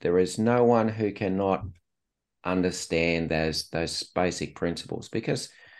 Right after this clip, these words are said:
everywhere else other than the workplace, if we break the law, we suffer the penalties and the consequences. So why we make excuses for people and, and, and look for alternative methods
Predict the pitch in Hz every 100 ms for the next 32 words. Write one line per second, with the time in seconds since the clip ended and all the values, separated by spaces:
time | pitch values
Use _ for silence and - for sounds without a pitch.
0 | - - _ _ _ _ _ _ _ _
1 | _ _ _ _ 147 156 139 117 120 135
2 | - - 113 143 117 92 87 85 80 78
3 | 87 78 - - - 98 - 95 95 85
4 | - 80 80 98 185 - _ _ _ -
5 | 123 - 120 120 - - 143 101 80 -
6 | 98 101 120 104 80 78 - - - _
7 | _ _ _ _ - 90 90 90 120 135
8 | 123 110 107 - - - - 107 113 -
9 | - - 87 87 87 87 85 87 85 87
10 | 90 92 85 - 92 87 85 82 _ _
11 | _ _ _ _ _ _ _ _ _ _
12 | _ _ _ _ _ _ _ _ _ _
13 | _ - 107 - 123 120 110 98 95 98
14 | 95 85 80 - -